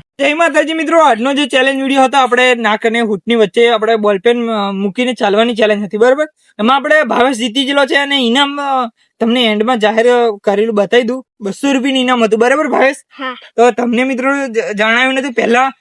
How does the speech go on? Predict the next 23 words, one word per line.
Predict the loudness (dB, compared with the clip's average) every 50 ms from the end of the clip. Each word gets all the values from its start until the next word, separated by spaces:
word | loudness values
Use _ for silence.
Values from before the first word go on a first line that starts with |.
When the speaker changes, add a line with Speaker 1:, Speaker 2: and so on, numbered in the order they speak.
| _ _ _ -10
Speaker 1:
અને | -6 -4 0
હવે | 0 2 2 2 0 -2
લેટ, | -4 -4 -2 -2 -2 -2 -6 -6
એટલે | -6 -6 -2 -2 -2
કે | 0 0 0 0 0
એન્ડમાં | -2 -2 -2 -2 0 0 -2 -2 -2 0 2
જણાવ્યું | 2 2 2 2 0 -2 -2
છે | -4 -2
કે | -2
બસો | 0 -2 -2 -2 -2 -2
રૂપિયાનું | -2 0 -2 -2 0 0
ઇનામ | 0 0 0 0
હતું | -2 -2 -4 -4 -2
અને | -2 0 0 0
આ | 0 0
બસો | -2 -2 -4 -4 -2 -2 -2
રૂપિયા | -2 0 0 0 0
આપણે | 2 0 0
ભાવેશને | 0 0 0 0 0 0 0 -2 -2 0 0 0
આપી | 0 -2 -4 -6 -6
દઈએ, | -6 -6 -8
બરાબર? | -4 -2 -2 -2 -4 -6 -12 _ _ _
બરાબર? | -2 0 0 0 -2